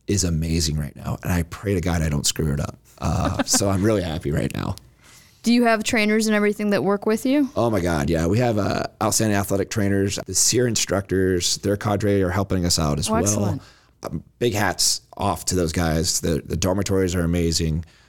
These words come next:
Speaker 1: The medical facility is amazing. The gym over there is amazing.
Speaker 2: Yes.
Speaker 1: I don't know if everyone gets to use it, but I highly recommend it. It's nice over there. Nice little secret.
Speaker 2: Very calm and just well put together. No, that's awesome.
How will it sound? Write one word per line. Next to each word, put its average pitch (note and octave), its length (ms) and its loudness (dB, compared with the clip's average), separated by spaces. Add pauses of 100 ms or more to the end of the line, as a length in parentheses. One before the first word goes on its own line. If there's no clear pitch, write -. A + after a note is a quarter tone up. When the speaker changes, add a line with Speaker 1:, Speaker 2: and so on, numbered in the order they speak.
Speaker 1:
The F2 80 -2
medical G2 220 -2
facility F#2 300 0
is E2 80 0
amazing. E2 560 0
The - 80 -18
gym G2+ 320 0
over E2 100 -2
there D#2+ 140 0
is D2 80 0
amazing. D2+ 440 0
Speaker 2:
Yes. - 280 -6
Speaker 1:
I E2+ 40 -6
don't E2+ 100 0
know F#2 100 0
if - 80 -4
everyone F#2+ 200 0
gets G2 140 -2
to G2 60 0
use G2 140 0
it, - 80 -8
but E2 80 -10
I - 20 -8
highly - 260 -4
recommend B1+ 360 -6
it. - 100 -16 (160)
It's - 180 -10
nice - 220 -4
over - 140 -6
there. - 160 -12 (120)
Nice - 160 -4
little - 120 -4
secret. - 400 -4 (300)
Speaker 2:
Very G#3+ 180 2
calm F3 440 -2
and D3 220 -2
just C#3 280 -14 (580)
well G3 180 0
put G3 180 -6
together. D#3+ 480 -2 (540)
No, E3+ 160 -2
that's D#3 180 0
awesome. D3+ 460 -2